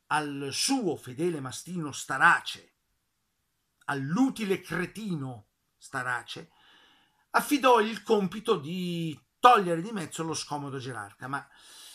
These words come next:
non riuscì del tutto a toglierlo di mezzo nonostante il confino, cioè, insomma, ci fu una feroce lite tra, tra Starace e Arpinati. Starace presentò un dossier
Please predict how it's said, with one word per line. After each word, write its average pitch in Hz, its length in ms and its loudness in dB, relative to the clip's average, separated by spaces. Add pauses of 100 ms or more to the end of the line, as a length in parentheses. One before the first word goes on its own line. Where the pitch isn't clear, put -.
(720)
non 285 360 6
riuscì 226 540 0
del 208 340 -2
tutto 208 600 0
a 165 1040 6
toglierlo 170 380 -2
di 156 100 -4
mezzo 190 300 -2
nonostante 160 600 -2
il 143 640 -4
confino, 143 520 -6
cioè, 127 160 -12
insomma, 120 320 -14
ci - 100 -16
fu 135 160 -16
una 135 180 -10
feroce 131 500 -10
lite 143 420 -10
tra, 135 320 -6 (420)
tra 143 280 0
Starace 143 960 -2
e 135 120 -12
Arpinati. 202 640 6
Starace 143 840 -2 (280)
presentò 156 560 -2
un 147 260 -4
dossier 156 580 0